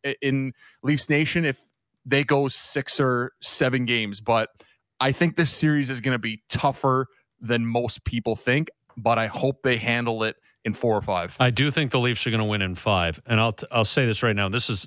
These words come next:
Speaker 2: this is less to your point about the disrespect to the Habs, Hugh. I am done. I am done with the Leafs crap in the bed in the playoffs. And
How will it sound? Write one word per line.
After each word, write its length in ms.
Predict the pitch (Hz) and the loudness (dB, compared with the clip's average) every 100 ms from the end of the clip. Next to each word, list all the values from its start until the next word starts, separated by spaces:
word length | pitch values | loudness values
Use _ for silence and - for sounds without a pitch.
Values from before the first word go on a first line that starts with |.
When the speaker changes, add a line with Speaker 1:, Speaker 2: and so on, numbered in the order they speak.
| - | -2
Speaker 2:
this 280 | 131 123 | 0 0
is 140 | 123 98 | -2 0
less 280 | 123 143 - | 0 0 -2
to 100 | - | 0
your 160 | 113 113 | 0 0
point 240 | 120 110 | 0 0
about 240 | 101 101 | 0 -2
the 60 | 104 | 0
disrespect 640 | 95 110 104 - 113 95 | 0 0 -2 -2 0 -2
to 60 | - | -2
the 100 | 87 | 0
Habs, 360 | 98 101 85 - | 0 0 -2 -4
Hugh. 260 | 90 85 - _ _ _ _ - | -2 -2 -6 _ _ _ _ -2
I 160 | 139 | 0
am 300 | 170 131 90 82 | 0 -2 -6 -4
done. 460 | - 110 127 190 208 _ _ _ _ _ _ _ _ _ _ _ _ _ _ _ _ _ | 0 2 0 -2 -8 _ _ _ _ _ _ _ _ _ _ _ _ _ _ _ _ _
I 120 | 135 | 0
am 280 | 143 120 92 | 2 0 -4
done 460 | - 135 113 101 90 - | 0 2 2 0 -6 -10
with 240 | - 117 - | -2 -2 2
the 100 | 113 | 2
Leafs 540 | 107 101 90 - - - | 2 0 -2 -6 -8 -14
crap 320 | - 139 110 110 | -2 0 0 0
in 60 | |
the 80 | 101 | -2
bed 240 | 92 98 | 0 0
in 60 | 85 | -2
the 80 | 87 | -6
playoffs. 560 | - 90 73 73 - - _ _ _ _ _ | 0 0 0 -4 -10 -12 _ _ _ _ _
And 640 | - 139 139 135 131 123 | 0 0 2 0 -2 -4